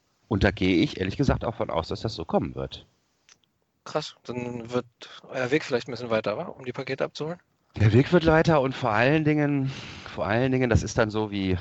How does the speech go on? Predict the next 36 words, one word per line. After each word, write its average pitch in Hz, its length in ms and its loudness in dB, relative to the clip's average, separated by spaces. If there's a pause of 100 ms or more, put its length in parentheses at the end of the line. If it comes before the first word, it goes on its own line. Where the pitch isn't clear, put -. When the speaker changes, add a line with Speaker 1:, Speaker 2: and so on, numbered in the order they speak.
Speaker 1:
weiß 92 140 -6
ich 90 60 -4
nicht, 78 200 -4
so 90 120 -10
wie 98 60 -4
Taxifahren, 135 540 2
also 101 160 -2
die 101 80 -6
letzten 113 280 -2
hundert 110 260 0
Meter, 110 280 -2
ne? 147 180 0 (220)
Die 90 140 -4
werden 80 180 2
problematisch, 65 720 -6 (360)
weil 71 420 0
ich - 180 -6
weiß 85 200 0
jetzt 92 200 -2
genau, 101 460 2
wo 117 40 0
der 107 120 2
Zoll 85 260 -2
sitzt, 82 300 -4
ich 73 120 -8
weiß 78 200 -4
genau, 95 440 4
wo 95 60 -2
das 95 140 -4
Büro 76 320 -6
ist, 76 200 -2
ich - 120 -12
weiß 73 180 -8
genau 85 380 2
Speaker 2:
Mhm. 87 40 0
Speaker 1:
den 170 120 -8